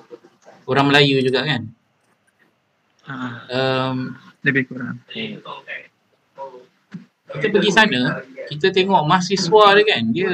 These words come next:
Speaker 1: seboleh-bolehnya dia nak tanya soalan. Walaupun kita rasa soalan tu soalan yang tak, "Eh, soalan ni pun nak tanya," macam tu lah eh.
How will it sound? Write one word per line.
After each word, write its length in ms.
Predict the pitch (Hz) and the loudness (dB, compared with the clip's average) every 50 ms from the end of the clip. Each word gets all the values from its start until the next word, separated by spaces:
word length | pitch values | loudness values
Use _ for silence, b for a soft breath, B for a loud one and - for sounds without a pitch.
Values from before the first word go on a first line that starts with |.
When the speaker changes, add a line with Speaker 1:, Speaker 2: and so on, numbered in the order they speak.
| 175 170 170 | -2 -2 -4
Speaker 1:
seboleh-bolehnya 880 | - 175 165 185 185 190 190 180 196 202 202 196 202 208 196 185 165 | -6 -2 0 2 2 2 4 4 4 6 6 4 4 2 0 -2 -2
dia 100 | 151 165 | -2 -2
nak 160 | 156 143 135 | -2 -2 -2
tanya 220 | 143 147 147 147 143 | -2 -2 0 0 0
soalan. 480 | 143 147 147 - 131 127 120 113 117 117 - - _ _ _ _ _ _ _ _ _ _ _ - _ _ - | -2 -2 -4 -6 -4 -4 -4 -6 -8 -10 -12 -18 _ _ _ _ _ _ _ _ _ _ _ -20 _ _ -4
Walaupun 340 | 131 139 160 170 180 175 | -2 0 0 0 0 -2
kita 240 | 170 165 156 170 156 | -2 -2 0 2 2
rasa 240 | 160 156 - 190 160 | 2 2 2 0 -2
soalan 480 | 151 156 143 139 143 143 151 147 147 151 | 0 0 0 0 0 2 2 2 2 0
tu 380 | 151 180 180 175 170 160 156 151 | -2 -2 -4 -4 -4 -6 -6 -8
soalan 400 | 151 151 131 135 131 143 143 139 | -8 -6 -6 -4 -2 -2 -2 -2
yang 240 | 135 139 139 139 | -2 -4 -4 -4
tak, 240 | 135 - 127 123 123 - _ _ _ _ _ _ _ _ _ _ _ _ _ _ _ _ - | -4 -4 -4 -4 -6 -8 _ _ _ _ _ _ _ _ _ _ _ _ _ _ _ _ -18
"Eh, 80 | 117 | -14
soalan 320 | - - 147 135 143 165 170 | -10 -6 -4 -2 0 0 0
ni 160 | 180 185 185 | 0 -2 -2
pun 80 | 190 185 | -2 -2
nak 160 | 165 156 180 | -2 -2 -2
tanya," 480 | 190 185 170 147 127 117 110 104 110 | -2 0 0 0 0 0 -2 -4 -6
macam 200 | 113 110 - 135 117 | -6 -6 -6 -6 -6
tu 140 | - 120 120 | -6 -6 -6
lah 180 | 120 120 117 113 | -4 -4 -4 -4
eh. 120 | 120 | -4